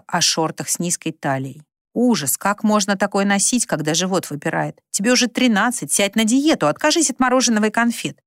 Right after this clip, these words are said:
Ешь как можно меньше, пока совсем не исчезнешь". Следующая неделя — конец августа. Мы тоскуем по лету, которое уже не вернется.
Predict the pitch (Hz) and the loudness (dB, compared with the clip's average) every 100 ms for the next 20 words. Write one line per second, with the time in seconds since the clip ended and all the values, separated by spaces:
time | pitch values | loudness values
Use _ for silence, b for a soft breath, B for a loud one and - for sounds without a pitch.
0 | - 156 185 185 285 277 269 285 311 262 | -12 -4 0 0 0 2 2 2 4 4
1 | 202 - 196 202 208 202 190 - 151 147 | 2 0 -2 0 0 0 0 -2 -2 -4
2 | 147 - - 147 165 165 - - _ _ | -2 -2 -4 -6 -6 -4 -6 -6 _ _
3 | - 294 349 349 - 302 285 220 269 262 | -2 0 4 2 4 4 4 4 4 4
4 | 240 190 208 - 160 160 160 - - 170 | 2 0 2 2 0 0 -2 -4 -4 -6
5 | 151 B B 202 226 226 208 - 202 190 | -8 B B 0 2 2 -2 0 0 2
6 | 190 196 233 233 214 - - 165 165 - | 0 2 0 -4 -10 -6 -2 0 0 -2
7 | 151 147 151 135 143 135 - - | -4 -2 -4 -4 -6 -6 -4 -4